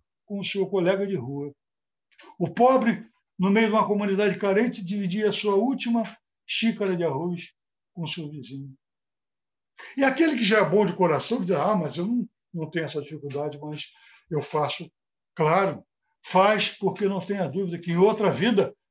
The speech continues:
já passou. Já passou pela dualidade, do que é saber estar com a barriguinha cheia, de não estar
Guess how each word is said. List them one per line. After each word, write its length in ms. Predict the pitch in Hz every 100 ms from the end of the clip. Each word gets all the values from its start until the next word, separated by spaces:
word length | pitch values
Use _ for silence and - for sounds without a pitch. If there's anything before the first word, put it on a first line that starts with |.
| -
já 520 | - - 175 196 202 - _ _
passou. 680 | - 165 - - 151 160 - _ _ _ _ _ _ _ - -
Já 120 | 170
passou 400 | 175 170 190 180
pela 240 | 170 156
dualidade, 800 | 135 151 151 131 147 156 131 127 _ _ _ _ 165
do 120 | 156
que 80 | 202
é 40 |
saber 320 | - 165 190
estar 340 | 175 - 190 143
com 80 |
a 40 | -
barriguinha 460 | 170 156 143 160
cheia, 400 | 139 - 156 143 - - -
de 80 | 170
não 120 | 180
estar 280 | 175 175